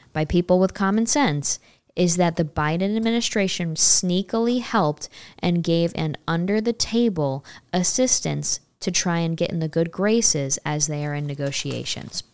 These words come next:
That's what we're dealing with here. Uh, someone says, "A State Department spokesman said the law was amended to help vulnerable Afghans who may have inadvertently worked with the terror groups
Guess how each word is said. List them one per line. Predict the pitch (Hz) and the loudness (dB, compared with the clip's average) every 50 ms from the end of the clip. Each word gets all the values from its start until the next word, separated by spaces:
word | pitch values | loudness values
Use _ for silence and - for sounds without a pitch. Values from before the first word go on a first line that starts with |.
| _ _ - - - _ - - - _ _ _ - - _ _ _ | _ _ -20 -20 -20 _ -20 -20 -20 _ _ _ -18 -18 _ _ _
That's | - 147 139 - - | -4 -4 -4 -2 -4
what | 147 123 | -2 -2
we're | 156 170 | -2 0
dealing | 170 170 160 151 147 143 | 0 0 0 0 -2 -4
with | 143 143 | -6 -6
here. | - - - - - - - - - - - - - - - - | -8 -8 -10 -10 -12 -14 -18 -18 -18 -18 -18 -20 -20 -20 -12 -6
Uh, | - 165 165 156 139 - - _ _ - | -2 -2 0 0 -2 -4 -8 _ _ -4
someone | - - 202 202 196 196 196 | 0 2 4 4 4 2 2
says, | 196 - 190 180 175 175 175 175 170 175 - - - | 2 4 4 4 4 4 2 2 2 0 -2 -2 0
"A | - | 2
State | 170 - - - 202 202 | 4 4 4 4 2 0
Department | - 196 - 214 190 - - 175 160 | -2 -2 0 2 2 2 2 0 -2
spokesman | - - - 175 175 175 - - 165 160 160 156 156 160 - | -2 0 2 0 0 0 -2 -2 -2 -2 -2 -2 -4 -6 -6
said | - - - 170 165 151 | -6 -2 -2 -2 -2 -2
the | - 160 156 | -2 -2 -2
law | 156 156 160 160 165 160 160 151 147 | 0 0 0 0 2 2 2 0 0
was | 151 160 156 - | 0 -2 -2 -2
amended | 151 151 151 151 151 151 147 147 147 | -2 -2 -2 -2 -4 -4 -6 -8 -8
to | - 151 | -10 -12
help | 147 - - 156 147 143 - | -10 -8 -6 -6 -6 -6 -6
vulnerable | 156 147 151 151 151 160 156 151 147 139 143 131 - | -8 -6 -4 -4 -2 -2 -2 -2 -4 -4 -6 -8 -6
Afghans | - - 269 311 - - - - 131 117 110 120 - - - | -4 -4 -4 -4 -4 -8 -8 -6 -6 -6 -8 -6 -4 -4 -4
who | - - - 175 | -4 -4 -2 -2
may | 170 165 160 | 0 0 0
have | 156 151 156 - | -2 -2 -4 -4
inadvertently | - 170 175 170 165 165 165 165 180 160 160 156 151 147 | -4 -2 -2 -2 -2 -2 -2 -2 -2 -2 -2 -2 -4 -4
worked | 143 147 165 165 - - - - | -2 -2 -2 -4 -4 -6 -10 -8
with | 165 151 151 | -8 -6 -6
the | - | -6
terror | - - - 208 208 185 160 147 | -8 -6 -2 0 2 2 0 0
groups | - 143 131 - - - - - | -2 -6 -8 -8 -4 -2 -2 -2